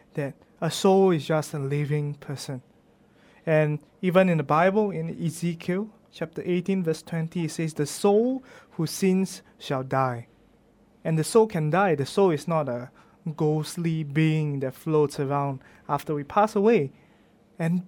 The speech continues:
even from the beginning, this false doctrine has been given by the serpent. He tells Adam and Eve, "You shall not surely die."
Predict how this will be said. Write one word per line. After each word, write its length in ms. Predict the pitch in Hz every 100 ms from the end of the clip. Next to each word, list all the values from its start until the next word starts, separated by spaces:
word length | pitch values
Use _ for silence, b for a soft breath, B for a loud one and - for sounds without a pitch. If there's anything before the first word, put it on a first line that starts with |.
| - - _
even 360 | 220 254 277 277
from 320 | - 226 208
the 80 | 180
beginning, 640 | 151 170 202 247 233 139 - _ _ _ _ _ b b b -
this 400 | 185 208 202 -
false 500 | - 196 190 185 180
doctrine 400 | 175 170 - 180
has 140 | 160 139
been 220 | 151 143
given 360 | 139 175 185 170
by 120 | 139
the 60 | 127
serpent. 480 | - 180 180 143 b b b b b b b b
He 80 | 180
tells 340 | 175 180 180 -
Adam 340 | 170 170 165
and 140 | 156
Eve, 220 | 175 160 -
"You 240 | 180 220
shall 220 | 214 190
not 220 | 185 180 -
surely 380 | - 185 185
die." 460 | 170 175 214 170 139